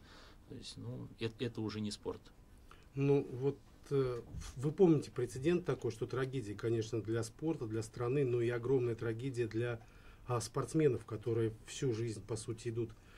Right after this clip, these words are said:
Speaker 2: к этой главной своей вершине, олимпийским, а, стартом, олимпийским состязанием. И у нас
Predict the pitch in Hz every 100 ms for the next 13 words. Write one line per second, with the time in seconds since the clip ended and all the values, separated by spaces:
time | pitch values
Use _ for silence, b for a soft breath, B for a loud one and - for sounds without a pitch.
0 | B B 147 135 110 120 117 110 - 117
1 | 113 120 - - 233 196 117 113 117 113
2 | - 107 98 B B B 135 120 110 -
3 | - 151 123 110 107 110 113 110 - -
4 | 110 - 123 123 117 107 110 127 143 160
5 | -